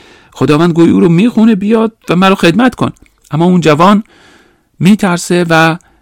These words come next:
به دلایل متفاوتی این کار انجام نمیده. اما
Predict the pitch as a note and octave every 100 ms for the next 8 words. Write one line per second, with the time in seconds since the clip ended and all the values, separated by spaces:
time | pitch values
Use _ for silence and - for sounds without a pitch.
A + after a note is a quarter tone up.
0 | _ - C3 C3+ C#3 D3+ C#3+ C3+ B2+ B2+
1 | C3 C3 E3 - E3+ E3+ D3 C#3 C#3+ E3
2 | F#3 C4 G#3 A#2+ G#2+ _ _ _ _ _
3 | _ _ _ - E3+ C4+